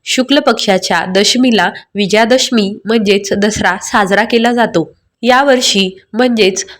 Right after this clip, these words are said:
नवरात्रोत्सव दोन हजार पंचवीस मध्ये विजयादशमीची तिथी ही एक ऑक्टोबर दोन हजार पंचवीस रोजी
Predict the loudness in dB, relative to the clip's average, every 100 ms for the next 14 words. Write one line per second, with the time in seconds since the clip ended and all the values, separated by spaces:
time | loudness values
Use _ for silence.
0 | 0 2 2 2 2 2 0 -2 -2 0
1 | 2 2 2 2 2 0 0 -2 0 0
2 | 0 0 -2 -8 -16 -4 -2 2 2 2
3 | 2 0 0 0 -2 -2 -2 -2 0 -2
4 | -4 -16 _ -2 0 0 -4 -12 -2 0
5 | 2 0 0 0 0 2 0 0 2 0
6 | 0 -2 0 -2 0 2 0 0